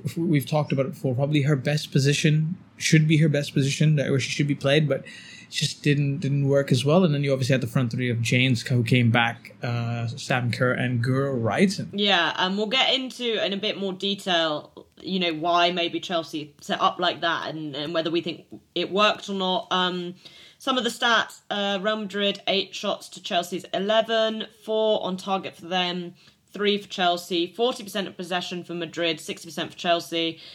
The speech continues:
Speaker 2: sixty-eight percent pass accuracy for Real Madrid, eighty percent for Chelsea. That number is actually a lot higher than I'd expected 'cause I thought our passing was pretty atrocious.
Speaker 1: Yeah, yeah, yeah. I thought the
Speaker 2: Thirteen
Speaker 1: game's
Speaker 2: fouls
Speaker 1: passing
Speaker 2: for
Speaker 1: was
Speaker 2: them.
Speaker 1: bad.
Speaker 2: Yeah,
Speaker 1: Sorry,
Speaker 2: ev-,
Speaker 1: I thought the,
Speaker 2: everyone was bad.
Speaker 1: everyone was just bad.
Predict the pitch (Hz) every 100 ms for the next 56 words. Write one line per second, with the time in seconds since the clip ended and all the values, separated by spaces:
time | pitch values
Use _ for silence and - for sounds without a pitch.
0 | - - 254 - 247 - 233 - 220 185
1 | 208 208 196 185 185 185 180 180 175 175
2 | 180 175 170 165 165 - 202 202 180 180
3 | 120 - 165 151 143 - - 294 381 320
4 | 311 214 175 202 214 185 180 180 175 170
5 | 160 151 175 214 160 135 147 170 180 156
6 | 165 156 147 147 - - - 175 - 143
7 | 143 135 143 170 160 151 147 143 117 123
8 | - - - - 50 - - - - -
9 | - - - - 180 302 - 160 185 311
10 | - 120 - 139 135 180 110 110 - -
11 | - _ _ _ - - 208 220 175 180
12 | 170 139 202 165 202 - 185 175 170 180
13 | 180 262 277 220 175 156 147 117 - -